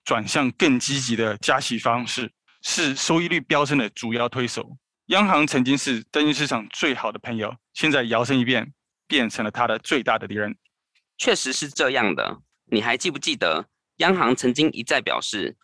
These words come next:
Speaker 2: 通胀只是暂时的，不需要干预。然而，通胀率却创下了四十年以来的新高，央行最终开始被迫要去追赶通胀。如果各国央行都早一点行动，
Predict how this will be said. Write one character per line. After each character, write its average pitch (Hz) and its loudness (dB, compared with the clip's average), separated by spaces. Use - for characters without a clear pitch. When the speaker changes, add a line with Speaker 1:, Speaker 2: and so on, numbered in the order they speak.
Speaker 2:
通 165 4
胀 165 4
只 78 -4
是 113 0
暂 117 2
时 92 -6
的， 71 -2
不 147 -2
需 - -2
要 123 2
干 107 2
预。 110 -4
然 117 2
而， 113 4
通 165 4
胀 165 2
率 151 -2
却 151 -4
创 147 0
下 131 2
了 110 0
四 - -4
十 104 -2
年 95 2
以 80 -4
来 55 -2
的 92 -6
新 101 0
高， 98 2
央 165 2
行 120 2
最 156 -2
终 131 0
开 135 -2
始 95 -8
被 120 -2
迫 110 -2
要 110 2
去 104 -4
追 143 -2
赶 90 0
通 104 2
胀。 113 0
如 170 -2
果 139 0
各 165 -2
国 120 -2
央 139 0
行 123 0
都 135 -4
早 85 0
一 - -2
点 78 -4
行 82 -2
动， 113 -2